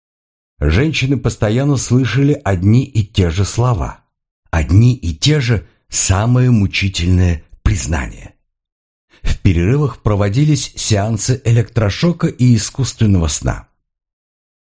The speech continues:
Матильда бросила взгляд на спавшую на диване Анну.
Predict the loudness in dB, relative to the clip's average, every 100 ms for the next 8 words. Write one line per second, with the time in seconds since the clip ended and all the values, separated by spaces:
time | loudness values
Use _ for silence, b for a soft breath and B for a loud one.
0 | _ _ _ -2 -2 0 -2 0 -2 0
1 | 0 -2 -2 -4 0 0 -2 -6 -6 -4
2 | -4 -4 -2 0 2 2 0 0 -2 -2
3 | -6 -6 -8 -12